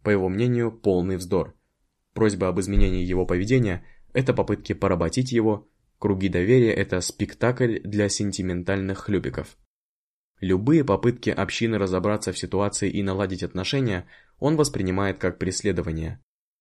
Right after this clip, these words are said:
Да, поначалу ваша община показалась ему верным союзником в борьбе, но, увы, у вас тут тоже всё уже схвачено, и здесь у власти всё те же тёмные силы, что и везде. Дарлин действует из страха,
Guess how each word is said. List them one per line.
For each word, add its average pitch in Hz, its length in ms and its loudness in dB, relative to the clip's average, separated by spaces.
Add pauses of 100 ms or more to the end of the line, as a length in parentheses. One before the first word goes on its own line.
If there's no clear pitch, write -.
(420)
Да, 104 240 0
поначалу 92 520 0
ваша 117 340 2
община 120 380 0
показалась 95 520 -2
ему 104 180 0
верным 90 360 0
союзником 98 560 -2
в 90 80 -10
борьбе, 101 440 0 (540)
но, 90 240 0
увы, 95 480 -2 (180)
у 101 80 -2
вас 131 220 2
тут 131 220 -2
тоже 117 320 2
всё 101 320 0
уже 95 220 0
схвачено, 90 640 -2 (340)
и 90 100 -4
здесь 113 300 0
у 113 80 2
власти 117 420 0
всё 104 240 -2
те 127 240 0
же 123 120 2
тёмные 98 420 -2
силы, 113 360 0
что - 220 -4
и 80 100 -2
везде. 90 420 -4 (840)
Дарлин 127 540 0
действует 101 440 -2
из 101 100 -4
страха, - 460 -6